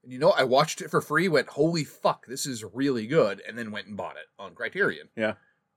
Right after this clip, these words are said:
Speaker 1: 'Cause that's how it should work.
Speaker 2: Yeah.
Speaker 1: <laughs> Um, I mean, Criterion has their own channel.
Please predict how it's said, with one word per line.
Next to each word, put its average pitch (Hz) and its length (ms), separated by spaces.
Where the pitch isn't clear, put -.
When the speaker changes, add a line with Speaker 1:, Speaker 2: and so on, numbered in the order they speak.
Speaker 1:
'Cause - 120
that's - 140
how - 120
it - 80
should 160 160
work. 98 300
Speaker 2:
Yeah. 107 240
Speaker 1:
<laughs> - 60
Um, 87 360
I - 40
mean, 131 120
Criterion 165 480
has 151 160
their 147 160
own 156 120
channel. 165 560